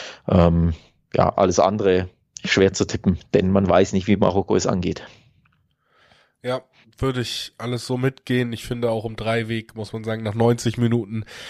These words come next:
Speaker 2: die eins siebener Quoten im, im Schnitt, die man da auf Portugal kriegt, eben nicht uninteressant, weil's doch schon natürlich klar ist, dass hier Marokko ein vermeintlicher Underdog irgendwie dabei ist und dann gibt's den, ja,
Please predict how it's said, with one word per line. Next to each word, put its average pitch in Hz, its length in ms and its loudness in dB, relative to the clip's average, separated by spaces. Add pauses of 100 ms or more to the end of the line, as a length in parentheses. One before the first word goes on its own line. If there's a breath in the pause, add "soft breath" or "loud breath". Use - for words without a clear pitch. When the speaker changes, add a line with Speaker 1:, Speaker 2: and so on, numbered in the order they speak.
(240 loud breath)
Speaker 2:
die 113 100 0
eins 110 200 0
siebener 131 440 8
Quoten 120 720 4
im, 117 420 -4
im 120 120 -4
Schnitt, 117 320 -2
die 117 80 2
man 113 160 4
da 113 80 4
auf 107 100 2
Portugal 113 420 2
kriegt, - 300 -8
eben 110 180 -4
nicht 110 180 -4
uninteressant, 110 640 -4
weil's 104 400 -4 (140)
doch 120 280 2
schon 110 320 2 (460 loud breath)
natürlich 117 460 0
klar 117 300 4
ist, - 220 -4
dass - 320 -4
hier 120 120 0
Marokko 113 380 0
ein 110 120 -4
vermeintlicher 110 600 -4
Underdog 131 520 6
irgendwie 127 260 -2
dabei 117 380 4
ist 120 180 0
und 113 160 -6
dann 110 140 -4
gibt's - 460 -12
den, 107 340 -12 (360)
ja, 95 140 -4